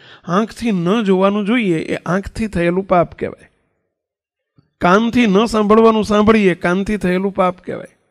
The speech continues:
ભગવાનના ગુનેગાર થઈ ગયા કાનથી. શરીરનો સ્પર્શ આપણે ન કરવાનો હોય ને, ઇલીગલ એટલે કે અનઓફિશિયલ, જ્યાં ટ-, સ્પર્શવાનું ન હોય, સ્પર્શ કરીએ, એ શરીરથી થયેલું પાપ કહેવાય.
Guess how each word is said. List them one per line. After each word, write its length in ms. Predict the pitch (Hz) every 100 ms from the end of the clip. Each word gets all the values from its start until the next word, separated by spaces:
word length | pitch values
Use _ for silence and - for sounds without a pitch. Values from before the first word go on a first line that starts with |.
| _ _
ભગવાનના 360 | - 175 185 185
ગુનેગાર 460 | 165 190 180 165
થઈ 140 | 139 127
ગયા 160 | 104
કાનથી. 540 | 92 151 170 165 139 - _ _ _ _ _ _ _ _ _ _ _ _ _ _ _ _ _ _ _ _
શરીરનો 640 | - - 208 220 262 254 254
સ્પર્શ 460 | - - 233 240
આપણે 260 | 240 220 233
ન 180 | 196 233
કરવાનો 480 | 233 220 233 226 220
હોય 220 | 220 220
ને, 180 | 214 - -
ઇલીગલ 580 | 220 220 196 214 196 165
એટલે 320 | 190 196 202
કે 280 | 196 202 190
અનઓફિશિયલ, 1000 | - - 185 202 185 185 160 196 180 151 _ _ _ -
જ્યાં 240 | 156 185 180 _ _ -
ટ-, 100 | -
સ્પર્શવાનું 640 | - 190 175 - 196 196 175
ન 60 |
હોય, 240 | 180 180 170
સ્પર્શ 400 | - - 180 -
કરીએ, 480 | - 202 175 143 - _
એ 100 | 170
શરીરથી 520 | 160 - 160 196 190 180
થયેલું 380 | 151 165 170
પાપ 300 | - 170 -
કહેવાય. 320 | - 104 -